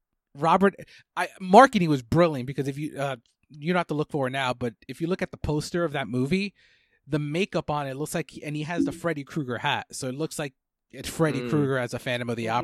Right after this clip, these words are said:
Speaker 1: Opera. Brilliant marketing. Just a very weird movie. Um, and that is it. Oh, and Fade to Black, but we're gonna talk about that on Chop Talk this week.
Speaker 2: Mm-hmm.
Speaker 1: So,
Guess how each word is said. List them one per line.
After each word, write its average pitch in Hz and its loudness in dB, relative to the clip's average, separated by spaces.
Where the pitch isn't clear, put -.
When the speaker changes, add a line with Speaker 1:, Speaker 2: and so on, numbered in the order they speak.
Speaker 1:
Opera. 151 0
Brilliant 175 6
marketing. 131 -6
Just - -2
a 151 4
very 123 0
weird 107 -8
movie. 101 -14
Um, 120 4
and 143 -6
that 185 -4
is 269 -12
it. - -4
Oh, 208 12
and 165 8
Fade 196 4
to 151 -4
Black, 151 2
but 120 -10
we're 123 -6
gonna 120 -4
talk 113 -6
about 107 -2
that 92 -6
on 92 -8
Chop - -8
Talk - -12
this - -10
week. 123 -6
Speaker 2:
Mm-hmm. 120 -6
Speaker 1:
So, - -2